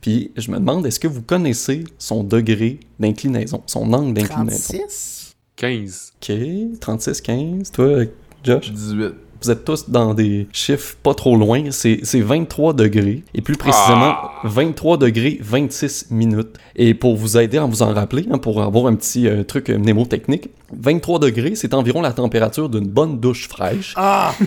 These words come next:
Speaker 1: Et vingt-six minutes, c'est le temps que je passe dans celle-ci.
Speaker 3: <laughs> Ouais.
Speaker 1: Ben, c'est,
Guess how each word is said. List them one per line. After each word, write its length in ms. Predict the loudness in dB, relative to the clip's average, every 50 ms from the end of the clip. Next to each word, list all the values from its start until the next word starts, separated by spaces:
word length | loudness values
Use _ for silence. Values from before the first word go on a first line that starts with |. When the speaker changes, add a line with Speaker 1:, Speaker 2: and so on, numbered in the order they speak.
| 0
Speaker 1:
Et 100 | 0 0
vingt-six 480 | 2 2 0 0 0 -2 -2 -2 0 0
minutes, 260 | 0 0 0 -2 -2
c'est 140 | -2 0 0
le 60 | 0
temps 140 | 0 -2 0
que 100 | 0 0
je 80 | -2 0
passe 240 | 0 0 0 0 0
dans 140 | -2 -2 -2
celle-ci. 300 | -4 -8 -8 -10 -12 -12 -8
Speaker 3:
<laughs> 60 | -8 -6 -6 -6 -8 -8 -6 -8 -10 -8 -10 -12 -12 -10 -12 -12 -12 -12 -12 -8 -6 -4 -4 -4 -6 -8 -10 -18 -20 -20 -20 -20 -20 -16 -14 -8
Ouais. 240 | -4 0 2 2 2
Speaker 1:
Ben, 20 | 2
c'est, 340 | -2 -4 -2 0 2 2 2